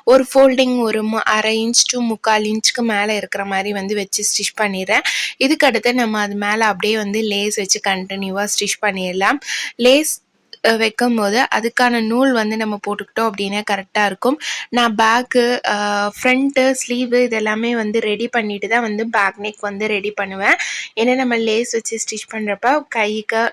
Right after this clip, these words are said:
ம், ஃப்ரண்ட் நெக்குக்கெல்லாம் வைக்கிறப்ப அப்படியே கரெக்டா வந்துரும்.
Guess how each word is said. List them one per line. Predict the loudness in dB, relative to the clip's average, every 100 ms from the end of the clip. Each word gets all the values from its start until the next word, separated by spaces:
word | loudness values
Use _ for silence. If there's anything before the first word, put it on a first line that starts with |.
| -4
ம், | -10 -8 -6
ஃப்ரண்ட் | -4 -4
நெக்குக்கெல்லாம் | -8 -6 -6 -2 -2 0 -2
வைக்கிறப்ப | -4 -4 -2 -4
அப்படியே | -6 -6 -4 -2
கரெக்டா | -4 -2 -2 -2
வந்துரும். | -2 -4 -2 -2